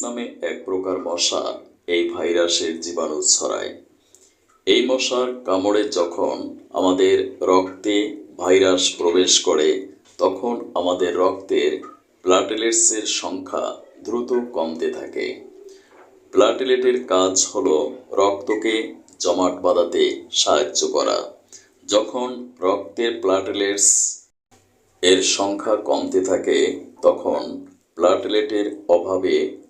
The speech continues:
রক্ত জমাট বাঁধতে পারে না, ফলে দেহের বিভিন্ন অংশে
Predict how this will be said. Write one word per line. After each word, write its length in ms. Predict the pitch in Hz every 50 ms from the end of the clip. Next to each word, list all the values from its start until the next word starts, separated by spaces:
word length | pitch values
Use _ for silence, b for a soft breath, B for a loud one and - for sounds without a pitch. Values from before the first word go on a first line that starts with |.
| _ -
রক্ত 340 | - 87 - - - - - 92 85 82
জমাট 360 | - 87 82 82 82 82 80 - -
বাঁধতে 560 | 82 78 76 - - - 65 62 - - - - _ _
পারে 200 | - 64 64 62
না, 300 | 62 - 57 50 50 - - - _ _ _ _ _ _
ফলে 220 | - 104 92 92 92 92
দেহের 720 | 90 101 107 107 - - - - - - - - - - - _ _ _ _ _ _
বিভিন্ন 360 | - 113 117 123 123 123 123 123 123 127 127 - -
অংশে 580 | - 76 71 - - - - - 67 55 -